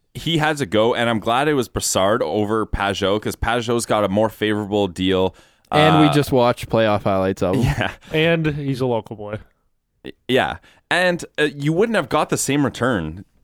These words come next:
Speaker 1: from, for Pajot that you would for Brassard. If you know you're gonna trade one of them, go big or go home. They went big, and that was a huge deal for the Sens. Philip Gustafsson, I've got a lot of faith in that guy.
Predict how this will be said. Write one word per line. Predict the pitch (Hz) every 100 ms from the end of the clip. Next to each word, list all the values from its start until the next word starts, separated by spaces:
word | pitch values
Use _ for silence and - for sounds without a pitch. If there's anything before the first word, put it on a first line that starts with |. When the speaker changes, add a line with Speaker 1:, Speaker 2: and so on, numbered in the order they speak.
| _
Speaker 1:
from, | - 95 92 -
for | -
Pajot | 104 104 107 95 104
that | 90 90
you | 90
would | 101 98
for | 104
Brassard. | 82 85 90 90 87 - _
If | 95
you | 104
know | 107 143
you're | 143
gonna | 131
trade | 113 120 110
one | 95 95
of |
them, | 98 98 107 _ - _
go | 151
big | 127 120
or | 104
go | 95 85
home. | 98 90 87 87
They | 110
went | 117 110 98
big, | 92 92 90
and | 95 98
that | 110
was | 92
a |
huge | 85 - 107 113 92
deal | - 98
for | 92 90
the | 82
Sens. | - 90 87 - - - - _ _ _ _ _ _ _ _ _ _ -
Philip | 151 139
Gustafsson, | 127 113 120 - 117 110 117 _
I've | 113
got | 110 98
a |
lot | 90 87
of | -
faith | 95 87
in | 95
that | 85 87
guy. | 95 85 87